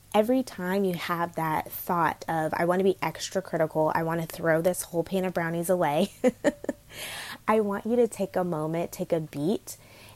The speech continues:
and think about the things that went well. Like, think about the things that work.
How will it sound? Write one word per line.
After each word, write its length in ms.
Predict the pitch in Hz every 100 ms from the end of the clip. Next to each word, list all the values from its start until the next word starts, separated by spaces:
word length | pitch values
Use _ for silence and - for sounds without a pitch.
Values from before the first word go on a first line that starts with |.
| -
and 280 | 190 180 170
think 220 | 180 185
about 360 | 226 196 165 -
the 120 | 165
things 460 | - 170 160 156 -
that 200 | 151 -
went 360 | 147 139 - - -
well. 400 | 131 110 - -
Like, 160 | - 165
think 380 | - 214 208 233
about 220 | 226 214
the 100 | 190
things 560 | - 165 160 160 151 -
that 200 | 143 156
work. 400 | 190 208 208